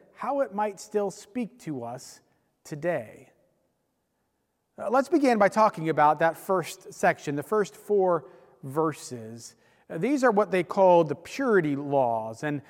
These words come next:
there's lots of them, especially, as I said earlier, in the book of Leviticus. There's a, a lot of these laws that talk about who can be inside the camp and who needs to be put outside the camp, at least for a time.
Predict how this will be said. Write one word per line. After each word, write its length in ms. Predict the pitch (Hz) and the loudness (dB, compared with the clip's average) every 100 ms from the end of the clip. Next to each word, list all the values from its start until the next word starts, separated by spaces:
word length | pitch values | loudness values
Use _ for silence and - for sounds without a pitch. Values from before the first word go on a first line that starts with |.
| - | -6
there's 200 | 160 139 | -4 -2
lots 360 | 156 202 220 202 | 6 6 6 0
of 120 | 147 | 0
them, 200 | 151 170 | 0 0
especially, 640 | 175 - 277 - 202 180 | -4 0 0 0 -2 0
as 140 | 156 | 0
I 80 | 170 | 0
said 240 | 156 202 175 | 0 0 2
earlier, 500 | 233 208 147 160 160 - - | 2 2 0 0 -4 -12 -6
in 120 | 175 | -2
the 120 | 180 | 0
book 280 | 127 196 - | 2 0 0
of 80 | 185 | -4
Leviticus. 720 | 160 160 170 185 147 - 123 - | -2 0 2 2 0 -6 -10 -6
There's 180 | 156 | -4
a, 120 | 160 - - | -4 -8 -6
a 40 | 175 | -2
lot 340 | 170 180 233 | 4 6 8
of 100 | 247 | 6
these 280 | 185 180 156 | 4 0 -2
laws 460 | 160 175 190 185 147 | 0 4 6 6 4
that 120 | 156 | 0
talk 220 | 185 175 | 0 0
about 240 | 165 160 143 | 2 0 0
who 200 | 220 226 | -2 -2
can 200 | 208 180 | -4 -2
be 280 | 190 170 | -4 -4
inside 760 | 196 233 240 214 - 170 156 135 | -4 -4 -4 -4 -2 -2 -2 -4
the 80 | 139 | -10
camp 500 | - 135 117 117 _ _ _ _ _ _ | -12 -12 -12 -14 _ _ _ _ _ _
and 120 | 135 | -12
who 160 | 131 220 | -6 -4
needs 260 | 208 185 - | -2 -4 -6
to 100 | 147 | -6
be 160 | 156 | -6
put 280 | - 170 156 - | -4 -6 -6 -2
outside 640 | 226 269 180 - 143 131 123 | 0 0 -4 -2 0 0 -4
the 80 | |
camp, 380 | 131 135 131 151 | -10 -8 -8 -8
at 120 | 190 | -4
least 400 | 175 208 - - _ _ _ | -2 -2 -4 -16 _ _ _
for 220 | _ 165 160 | _ -2 -2
a 40 | |
time. 720 | 156 - 147 117 98 95 98 | -6 -12 -12 -12 -16 -20 -20